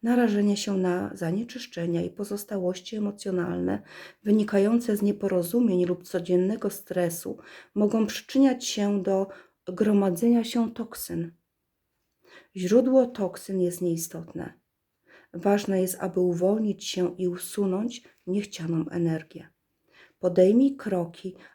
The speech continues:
aby oczyścić siebie i swoją energię, gdy czujesz, że jest to konieczne.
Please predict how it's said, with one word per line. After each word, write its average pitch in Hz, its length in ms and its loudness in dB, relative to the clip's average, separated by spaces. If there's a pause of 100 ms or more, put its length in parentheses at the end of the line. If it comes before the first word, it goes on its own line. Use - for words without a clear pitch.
aby 180 260 0
oczyścić 175 640 -2
siebie 175 500 0
i 233 140 -6
swoją 180 460 -6
energię, 180 640 -2 (320)
gdy 180 240 2
czujesz, 180 800 -2
że 196 180 0
jest 156 260 -2
to 208 80 -12
konieczne. 156 640 -6